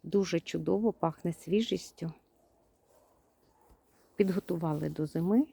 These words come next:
Часник буде зимувати таким чином. Далі сніг піде, і він не боїться, навіть якщо і не буде снігу, він отак перезимує чудово. Інжир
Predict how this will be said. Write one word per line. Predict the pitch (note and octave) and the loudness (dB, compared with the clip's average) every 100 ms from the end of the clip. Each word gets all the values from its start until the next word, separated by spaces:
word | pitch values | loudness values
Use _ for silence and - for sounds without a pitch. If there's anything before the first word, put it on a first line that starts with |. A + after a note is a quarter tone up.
| - | -6
Часник | F3+ - E3+ C#3+ | -6 0 2 2
буде | D3 C#3+ D3+ | -2 -4 -2
зимувати | D#3 D3+ D3+ C#3+ - - - _ | -2 -2 -2 -6 -10 -16 -18 _
таким | - - D#3+ D#3 | -10 -6 -4 -4
чином. | - B3 C4+ C#4 C4 - | 0 4 4 4 0 -4
Далі | F3 D#3 D3 | 0 0 0
сніг | - F#3+ C4+ - | -2 4 4 2
піде, | B3+ B3 A3 G#3+ - _ _ _ - | 0 2 0 -2 -8 _ _ _ -2
і | D4+ | 2
він | F#3 D#3+ D3+ | 4 4 2
не | |
боїться, | D3 D3 D#3+ B3 - | 2 0 2 0 2
навіть | D#3+ D#3 D3+ - | 0 2 0 -2
якщо | D3+ - - E3 - - - _ - | -6 -2 2 2 0 -12 -20 _ 2
і | F#3 | 4
не | E3 | 6
буде | C#3+ - D4 C#4+ | 4 0 -2 -4
снігу, | - - A#3+ A#3+ A3+ A3 - _ _ _ _ | -2 4 8 8 6 2 -4 _ _ _ _
він | F#3 B3+ A3+ | 4 6 6
отак | D3 F3+ - | 4 -2 0
перезимує | E3 E3 D3+ D#3 D#3+ G3+ F3+ | 0 0 0 -2 -2 -2 -4
чудово. | - D#3 C#3+ C3 C3+ - _ _ _ _ _ - - - | -4 -4 -4 -4 -6 -10 _ _ _ _ _ -20 -14 -4
Інжир | G3 F3 D#3+ D#3 | -2 -2 0 0